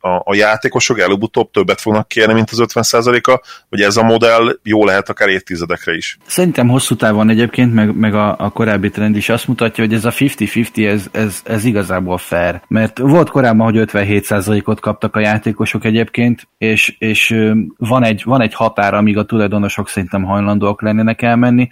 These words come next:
Speaker 2: de nem hiszem, hogy ez a, a része lesz az a, a pont, amiben engedni fognak, mert, mert ez szerintem, ez, hogy fifty fifty, ennek ugye van egy ilyen lelki, mm,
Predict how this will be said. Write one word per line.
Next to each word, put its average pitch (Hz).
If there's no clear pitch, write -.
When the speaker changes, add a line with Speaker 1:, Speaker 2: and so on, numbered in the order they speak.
Speaker 2:
de 113
nem 131
hiszem, 113
hogy 110
ez 104
a, 104
a 104
része 107
lesz 101
az 101
a, 98
a 98
pont, 104
amiben 104
engedni 107
fognak, 123
mert, 107
mert 120
ez 120
szerintem, 117
ez, 135
hogy 139
fifty 143
fifty, 147
ennek 127
ugye 127
van 127
egy 110
ilyen 107
lelki, 110
mm, 107